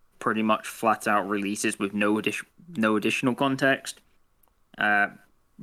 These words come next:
Brandy Lauren, who was due to debut, well, she did debut as Skylar Story,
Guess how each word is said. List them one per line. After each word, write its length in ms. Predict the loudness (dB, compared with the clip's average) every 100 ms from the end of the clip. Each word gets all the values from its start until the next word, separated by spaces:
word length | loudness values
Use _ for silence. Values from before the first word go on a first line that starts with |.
| -6
Brandy 400 | 0 2 2 0
Lauren, 380 | 2 4 4 2
who 440 | 0 -4 -2 -6 -2
was 360 | 2 2 0
due 180 | -4 -6
to 160 | -4 -4
debut, 680 | 0 0 0 0 -2 -2 -4
well, 160 | -6 -6
she 160 | -4
did 200 | -2 -2
debut 680 | 0 0 0 0 2 0 -2
as 80 | -4
Skylar 540 | -4 0 0 2 0
Story, 720 | -4 0 0 2 2 2 0